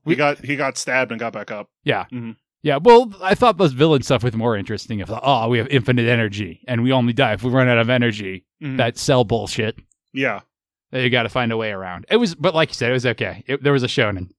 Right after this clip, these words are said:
Speaker 1: Yeah.
Speaker 2: in it. Which takes us to Blue Box number sixty-three, Help Me Out. Uh, which is Taki making reasonable adult decisions, and that's disappointing. That's not what I want in my drama manga.
Speaker 1: <laughs>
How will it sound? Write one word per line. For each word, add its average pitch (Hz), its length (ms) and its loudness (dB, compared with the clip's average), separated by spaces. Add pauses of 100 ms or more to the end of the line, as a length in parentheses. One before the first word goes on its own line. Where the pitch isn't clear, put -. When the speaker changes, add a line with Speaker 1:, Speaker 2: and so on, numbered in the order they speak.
(140)
Speaker 1:
Yeah. 151 160 -4 (140)
Speaker 2:
in 104 140 -6
it. - 160 -16 (340)
Which - 220 -4
takes 185 220 2
us 175 160 4
to 147 120 2
Blue 180 220 0
Box 175 280 0
number 143 200 2
sixty-three, 135 880 -4
Help 185 180 0
Me 220 140 4
Out. 190 260 0 (800)
Uh, 190 220 2
which 160 240 0
is 139 180 0
Taki 170 420 2
making 143 380 0
reasonable 151 480 4
adult 127 320 2
decisions, 123 640 -4
and 117 100 -4
that's 160 220 2
disappointing. 117 760 -4
That's 151 240 0
not 135 140 -4
what 131 100 -4
I 123 80 -2
want 117 140 -8
in 117 60 -2
my 110 120 -4
drama 107 380 -6
manga. 98 420 -4 (300)
Speaker 1:
<laughs> - 500 -10